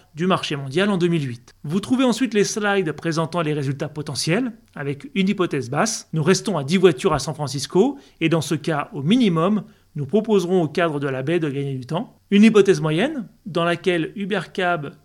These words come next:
capte cinq pour cent du marché dans les cinq plus grandes villes américaines, Los Angeles, New York City,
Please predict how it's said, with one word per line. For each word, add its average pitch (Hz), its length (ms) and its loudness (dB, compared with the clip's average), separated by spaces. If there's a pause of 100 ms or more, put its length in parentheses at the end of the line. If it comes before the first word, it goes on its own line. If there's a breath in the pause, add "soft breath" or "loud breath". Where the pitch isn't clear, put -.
(100)
capte 208 520 -2
cinq 294 420 -4
pour 202 160 -6
cent 220 180 -2
du 175 120 -4
marché 165 480 -4 (240 soft breath)
dans 151 80 -14
les 127 80 -10
cinq 247 260 0
plus 240 100 -2
grandes 196 180 0
villes 185 120 4
américaines, 160 600 -2 (420 soft breath)
Los 160 160 -4
Angeles, 151 380 -4
New 151 80 -8
York 143 200 -10
City, 151 360 -8